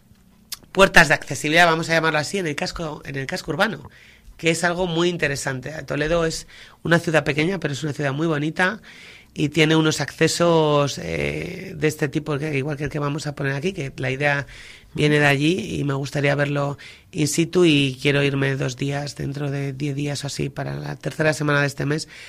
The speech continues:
a verlo in situ, que esta semana no he po-, no he podido por estar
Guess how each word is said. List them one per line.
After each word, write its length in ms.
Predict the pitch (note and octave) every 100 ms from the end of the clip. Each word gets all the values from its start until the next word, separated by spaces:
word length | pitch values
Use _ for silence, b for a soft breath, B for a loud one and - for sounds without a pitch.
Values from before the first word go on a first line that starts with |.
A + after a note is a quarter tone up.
| B B B _
a 160 | - D3
verlo 180 | D3 D3
in 60 |
situ, 220 | C#3 D3+ D#3
que 60 |
esta 120 | C#3+ C3+
semana 320 | C#3 C#3 C3+
no 100 | C3
he 40 |
po-, 180 | A#2+ -
no 100 | D3
he 20 |
podido 260 | B2+ C#3 C3
por 120 | C3+ C#3
estar 420 | - C#3+ C#3+